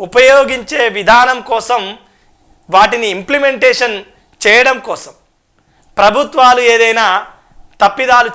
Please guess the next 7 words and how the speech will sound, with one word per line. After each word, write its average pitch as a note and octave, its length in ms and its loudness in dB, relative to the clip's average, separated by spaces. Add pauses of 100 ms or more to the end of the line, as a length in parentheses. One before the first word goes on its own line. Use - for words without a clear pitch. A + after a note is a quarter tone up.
చేస్తే A3+ 680 -2 (560)
వాటిని A3 720 0
సరిచేస్తూ B3 720 -2
ఉన్నటువంటి G#3 540 -4
వ్యవస్థలు A#3 560 -6 (500)
న్యాయ F3+ 320 0
వ్యవస్థలు. E3 420 -8